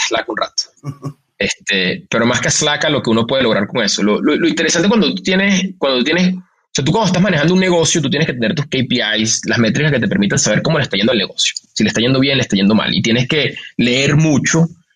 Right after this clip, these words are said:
Speaker 1: Yo leo por lo menos una hora todos los días los reportes de la organización across para entender un poco dónde está la organización, qué está pasando. Entonces, cuando tú lees toda esa información y sabes qué está pasando con tu organización, y luego estás en los grupos de Slack,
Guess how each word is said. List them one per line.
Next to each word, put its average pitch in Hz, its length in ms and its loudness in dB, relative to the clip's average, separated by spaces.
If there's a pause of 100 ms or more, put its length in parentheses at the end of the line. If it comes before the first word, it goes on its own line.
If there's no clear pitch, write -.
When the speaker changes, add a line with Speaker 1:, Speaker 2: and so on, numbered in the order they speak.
Speaker 1:
Yo 117 100 2
leo 131 140 2
por 143 120 0
lo 123 60 2
menos 120 160 2
una 147 200 2
hora 143 420 2
todos 143 180 2
los 131 140 0
días 120 240 2
los 139 100 -2
reportes 101 340 -2
de 139 80 -2
la 131 40 2
organización 113 640 0
across 113 460 0
para 131 160 0
entender 104 240 4
un 107 80 2
poco 117 160 0
dónde 127 140 0
está - 100 -2
la 127 60 0
organización, 123 380 -2
qué - 80 -8
está - 140 -6
pasando. 107 420 0 (440)
Entonces, - 180 -4
cuando 151 220 0
tú 151 100 0
lees 170 320 0
toda 165 220 2
esa 156 120 0
información 131 460 0
y 104 80 0
sabes 127 300 -2
qué 156 80 -4
está - 80 -4
pasando 160 200 0
con 165 80 0
tu 156 80 0
organización, 123 540 0
y 131 160 2
luego 135 300 4
estás 165 180 -2
en 170 80 2
los 131 100 0
grupos 120 300 2
de 127 60 0
Slack, - 400 -2